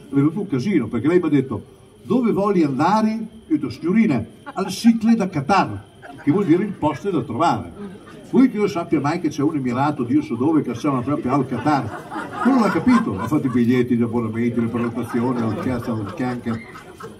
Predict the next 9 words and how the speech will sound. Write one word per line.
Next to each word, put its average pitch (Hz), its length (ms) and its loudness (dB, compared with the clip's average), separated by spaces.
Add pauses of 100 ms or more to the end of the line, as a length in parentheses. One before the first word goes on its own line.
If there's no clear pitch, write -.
(760)
Già 202 320 2
il 127 80 -2
viaggio 151 320 -2
più 156 140 -2
sfortunato, 151 960 -6 (1040)
difficile 156 580 0
è 127 40 0
stato 139 240 -2
andare 135 380 2